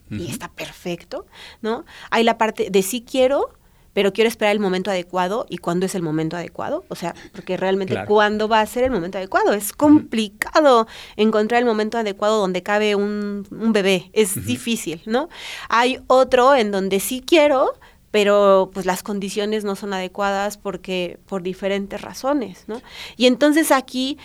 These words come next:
Speaker 1: precisamente, eh, se vuelve un gran conflicto, porque además ya está la posibilidad de congelar tus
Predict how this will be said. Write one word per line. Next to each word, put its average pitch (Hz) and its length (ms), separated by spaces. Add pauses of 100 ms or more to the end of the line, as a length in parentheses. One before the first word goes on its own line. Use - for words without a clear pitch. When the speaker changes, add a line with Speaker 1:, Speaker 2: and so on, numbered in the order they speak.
(140)
Speaker 1:
precisamente, 247 1040
eh, 220 380
se 247 180
vuelve 247 460
un 247 180
gran 226 240
conflicto, 226 600
porque 214 180
además 214 360
ya 233 100
está 240 240
la 233 100
posibilidad 220 400
de 226 80
congelar 180 460
tus - 280